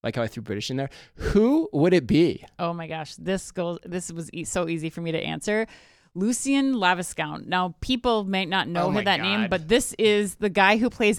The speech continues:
Speaker 2: Alfie on Emily in Paris. Hot damn, would I share a password with you, Alfie? Come
Speaker 1: Oh,
Speaker 2: on
Speaker 1: man.
Speaker 2: over. Let's Amazon Prime Video and chill.
Speaker 1: So he's even more than, what's that guy's name? Rene Jean Page or something? What's that guy's
Speaker 2: Yeah,
Speaker 1: name? Yeah?
Speaker 2: yeah.
Speaker 1: All right, wow.
Speaker 2: Well, he's,
Speaker 1: All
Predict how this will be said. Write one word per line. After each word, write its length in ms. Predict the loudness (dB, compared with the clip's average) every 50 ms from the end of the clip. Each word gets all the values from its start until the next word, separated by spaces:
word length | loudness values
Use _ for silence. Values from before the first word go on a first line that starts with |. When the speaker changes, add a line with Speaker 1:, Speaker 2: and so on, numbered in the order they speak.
| -2
Speaker 2:
Alfie 480 | 0 0 0 0 0 0 0 0 2 2
on 160 | 2 0 0
Emily 360 | 0 0 0 0 0 0 -2
in 100 | -2 -2
Paris. 480 | -2 0 0 2 2 2 0 -2 -4 -10 -14 _ _
Hot 360 | -14 -4 4 6 8 8 6 4 0 4
damn, 600 | 8 10 12 12 12 12 10 8 8 6 4 4 4
would 140 | 6 8
I 220 | 8 8 8 6 4
share 280 | 2 0 2 4 4 4
a 60 | 4
password 420 | 4 4 6 6 6 6 4 2 4
with 180 | 4 2 2 4 4
you, 200 | 4 6 6 8
Alfie? 460 | 8 6 6 4 4 2 2 2 2 0 -6 _ -20 -20 -12 _
Come 240 | 2 4 4 6 8
Speaker 1:
Oh, 40 | 8
Speaker 2:
on 140 | 8 8
Speaker 1:
man. 140 | 8 8 8
Speaker 2:
over. 440 | 8 8 6 6 6 4 2 0 -2 -2 2
Let's 400 | 4 4 4 4 0 -6 -8 -8 -10 -12 -16 -16 -16 -18 _ _ _ 0
Amazon 500 | 2 4 4 4 4 2 2 0 0 0
Prime 280 | 0 0 2 2 2
Video 300 | 2 2 4 4 2 2
and 140 | 2 0 -2
chill. 460 | -4 -4 -4 -4 -4 -4 -8 -10 -14 -16 -16 -8
Speaker 1:
So 180 | 0 4 4 6
he's 260 | 6 6 6 6 6
even 180 | 6 6 6 6
more 140 | 6 4 4
than, 180 | 4 2 2
what's 180 | 2 0 2 2
that 80 | 2
guy's 160 | 2 2 2 4
name? 220 | 2 2 4 6
Rene 240 | 6 8 8 8 8
Jean 260 | 8 8 6 6 6
Page 500 | 6 6 6 6 8 8 6 6 4 2
or 60 | 2 2
something? 440 | 4 4 4 4 4 4 4 6
What's 160 | 4 4 4 4
that 100 | 2 2
guy's 160 | 4 4 4
Speaker 2:
Yeah, 100 | 4 4
Speaker 1:
name? 160 | 4 0 2 2
Yeah? 200 | 4 6 6 6
Speaker 2:
yeah. 180 | 4 2 2 0
Speaker 1:
All 120 | 0 2 2
right, 200 | 2 0 0 -2
wow. 160 | -2 -2 -2
Speaker 2:
Well, 80 | -2
he's, 260 | 0 0 0 0 0
Speaker 1:
All 40 | -2